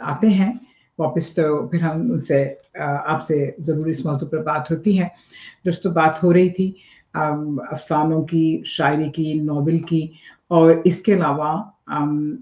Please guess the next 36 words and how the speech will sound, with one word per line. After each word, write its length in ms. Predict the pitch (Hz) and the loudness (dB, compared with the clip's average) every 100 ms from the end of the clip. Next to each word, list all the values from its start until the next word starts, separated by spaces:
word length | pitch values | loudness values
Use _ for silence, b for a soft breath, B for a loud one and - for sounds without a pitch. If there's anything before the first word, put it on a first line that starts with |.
| 139 | -6
हम 200 | 151 143 | -2 0
बात 240 | 147 147 165 | 0 -2 -2
कर 80 | |
रहे 120 | 151 143 | -2 -2
थे 140 | 156 | -4
कि 340 | 147 160 - _ | -2 -4 -4 _
शायरी 400 | - 175 160 180 | -8 0 4 4
में 260 | 175 175 - | 4 2 0
आमद 380 | 147 156 165 170 - _ _ - | 0 2 2 0 -4 _ _ -8
और, 200 | 147 151 | -4 -4
अ, 640 | 143 156 151 151 139 240 - - 208 240 - - | -4 -4 -4 -4 -6 -8 -14 -18 -16 -16 -16 -14
जो 180 | 135 156 | -6 -4
है 280 | 160 151 156 | 0 -2 0
वो, 280 | 156 156 B B B B - | -2 -2 B B B B -6
अ, 200 | 151 156 | -4 -2
ज़रूरी 380 | 165 170 160 170 | 4 6 8 8
है 160 | 170 | 6
या 140 | 165 160 | 4 4
इर्द-गिर्द 440 | 160 143 - 160 | 0 -2 -2 -2
के 120 | - | -2
हालात। 400 | 160 160 160 156 | -2 -2 -2 -2
देखिए, 260 | 170 - 214 | -2 2 2
बात 360 | 170 160 165 190 | 4 0 2 2
ये 60 | |
होती 240 | 170 160 160 | 2 0 -2
है 260 | 170 160 B B B _ | -2 -2 B B B _
कि 360 | 214 196 202 208 | 8 10 10 6
दोनों 520 | 180 170 190 240 285 | -4 2 6 8 8
में, 420 | 240 143 147 - - _ _ _ - | 6 4 0 -4 -10 _ _ _ -4
अ, 240 | 156 156 | -2 0
दोनों, 840 | 160 190 202 269 285 262 - - - _ - _ _ _ 175 | -2 0 6 8 6 4 0 -6 -16 _ -20 _ _ _ -2
मेरा 260 | 165 151 | 0 -2
ख्याल 220 | 175 160 156 | -4 -8 -8
है 80 | |
कि 160 | 156 165 | -8 -8
मैं 280 | 156 151 | -6 -8